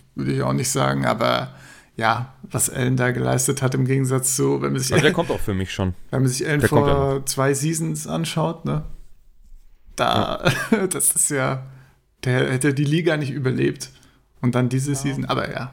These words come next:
Speaker 1: der kommt ja auch noch später. Ja. Genau.
Speaker 3: Ja, da hättest du auch noch irgendwann anfangen müssen, Tom Brady wieder damit einzubeziehen.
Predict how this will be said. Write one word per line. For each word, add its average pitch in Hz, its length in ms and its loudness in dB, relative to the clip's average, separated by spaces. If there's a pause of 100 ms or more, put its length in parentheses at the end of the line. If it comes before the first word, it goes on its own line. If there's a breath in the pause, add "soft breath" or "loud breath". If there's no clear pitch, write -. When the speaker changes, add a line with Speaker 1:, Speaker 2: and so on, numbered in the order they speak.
Speaker 1:
der 123 100 -2
kommt 135 220 0
ja 120 80 2
auch 120 60 0
noch 123 140 -2
später. - 460 -8 (160)
Ja. - 80 -16 (1040 soft breath)
Genau. - 220 -10
Speaker 3:
Ja, 107 220 0
da 113 80 2
hättest 113 260 2
du 135 60 -2
auch 123 40 -2
noch 123 120 0
irgendwann 123 340 -2
anfangen 127 360 -2
müssen, - 200 -4
Tom 123 160 2
Brady 123 320 0
wieder 117 160 0
damit 117 240 -2
einzubeziehen. 123 720 -2